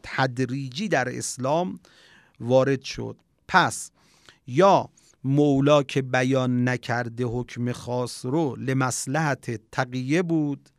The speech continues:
که گفتیم، یا لمصلحت تدرج در احکام بود که احکام آروم آروم باید، تدریجی باید جا می‌افتاد.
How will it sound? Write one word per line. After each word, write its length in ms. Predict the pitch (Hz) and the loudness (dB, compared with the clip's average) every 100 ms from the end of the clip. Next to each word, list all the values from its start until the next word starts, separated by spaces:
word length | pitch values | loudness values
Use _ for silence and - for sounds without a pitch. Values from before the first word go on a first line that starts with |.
| _ - | _ -8
که 120 | 135 | -4
گفتیم، 540 | 135 117 - - - - - | -2 -4 -8 -20 -20 -20 -16
یا 240 | 127 175 185 | 2 4 4
لمصلحت 1080 | 151 147 147 131 - 147 160 139 - 123 - | 2 0 2 0 0 0 2 0 -2 -8 -8
تدرج 760 | - 131 131 135 127 143 151 131 | -8 -4 0 0 0 -2 0 -2
در 260 | 127 120 | -2 -4
احکام 680 | 117 120 107 - 165 202 202 | -4 -6 -8 -4 0 2 0
بود 320 | 170 160 151 | 0 -2 -2
که 140 | - - | -8 -2
احکام 580 | 151 139 - 170 196 190 - | -2 -2 -4 0 0 -2 2
آروم 460 | 156 156 156 147 | 4 6 6 4
آروم 520 | - 156 165 202 143 | 2 2 4 4 2
باید، 340 | 131 131 127 117 _ _ _ - _ _ 117 113 | 2 2 2 -2 _ _ _ -20 _ _ -12 -10
تدریجی 720 | - 143 131 131 147 131 180 | 0 0 0 -2 -2 0 2
باید 280 | 135 123 110 | 4 2 0
جا 220 | 123 117 | -4 -2
می‌افتاد. 540 | 117 120 - - 113 | -4 -6 -10 -20 -20